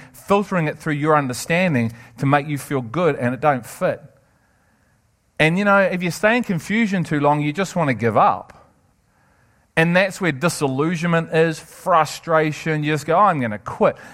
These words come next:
None of this makes sense. When he spoke to his disciples, man, there was more confusion than anything else.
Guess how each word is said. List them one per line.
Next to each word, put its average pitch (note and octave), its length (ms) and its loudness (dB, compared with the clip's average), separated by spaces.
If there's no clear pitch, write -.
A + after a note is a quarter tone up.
None A3+ 440 2
of F#3+ 100 0
this D#3 240 0
makes D3+ 380 0
sense. - 720 -6
When F#3+ 140 2
he C#4 220 4
spoke A#3 500 -2
to G3 80 -4
his F3 120 -4
disciples, D#3+ 560 0
man, F#3+ 200 0
there F#3+ 60 -4
was E3+ 140 0
more B3 340 4
confusion G3 1040 0
than D#3+ 300 0
anything G3 480 4
else. D#4+ 580 0